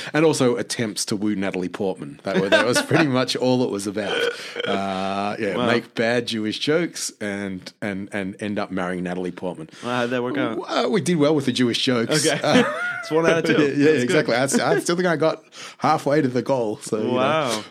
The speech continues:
Speaker 1: But, uh, no, it was great. And, uh, a-, and then, uh,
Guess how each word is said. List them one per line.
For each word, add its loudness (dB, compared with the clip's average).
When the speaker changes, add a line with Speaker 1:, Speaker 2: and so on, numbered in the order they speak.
Speaker 1:
But, 0
uh, 2
no, 6
it 4
was 2
great. 2
And, 0
uh, 0
a-, -2
and 2
then, 2
uh, 0